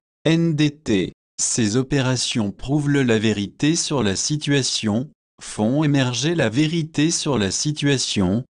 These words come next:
et alors qu'ils parlent d'apporter la paix dans la région,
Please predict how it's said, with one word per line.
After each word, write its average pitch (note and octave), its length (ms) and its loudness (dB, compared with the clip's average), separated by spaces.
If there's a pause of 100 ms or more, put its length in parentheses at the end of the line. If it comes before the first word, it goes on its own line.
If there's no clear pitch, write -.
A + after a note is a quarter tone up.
(120)
et A2 160 2
alors D3 400 2
qu'ils D3+ 280 0
parlent G3+ 340 0
d'apporter A2+ 800 0
la C#3 140 2
paix D3+ 260 0
dans C#3+ 140 2
la C#3 140 2
région, G2+ 600 0